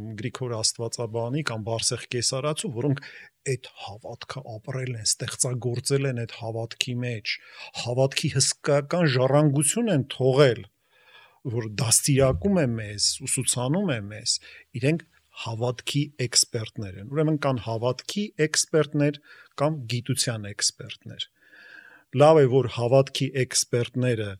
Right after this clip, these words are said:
գիտությանը ծանոթ լինեն և գիտության էքսպերտները հավատքին ծանոթ լինեն։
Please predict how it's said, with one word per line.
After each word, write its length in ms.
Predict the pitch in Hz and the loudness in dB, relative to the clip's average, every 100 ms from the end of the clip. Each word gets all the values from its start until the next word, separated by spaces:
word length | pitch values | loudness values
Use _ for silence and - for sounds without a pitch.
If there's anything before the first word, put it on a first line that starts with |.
| - - 127 | -16 -16 -2
գիտությանը 680 | 123 135 135 - 131 117 104 | 2 2 0 0 0 -2 -4
ծանոթ 500 | - 101 104 117 - | -6 -6 -6 -8 -4
լինեն 420 | 165 180 214 226 - - | 0 2 2 0 -4 -6
և 240 | - 135 110 | 2 2 2
գիտության 640 | 117 123 135 - 123 120 135 | -2 0 0 0 -2 -4 -6
էքսպերտները 840 | 120 - - 123 113 131 160 175 _ | -2 -2 0 -2 -2 -2 -2 -4 _
հավատքին 600 | - 110 107 104 - 135 | -6 -4 -4 -6 -6 -6
ծանոթ 500 | - 101 98 95 - | -6 -10 -12 -14 -18
լինեն։ 300 | 92 90 - | -16 -16 -18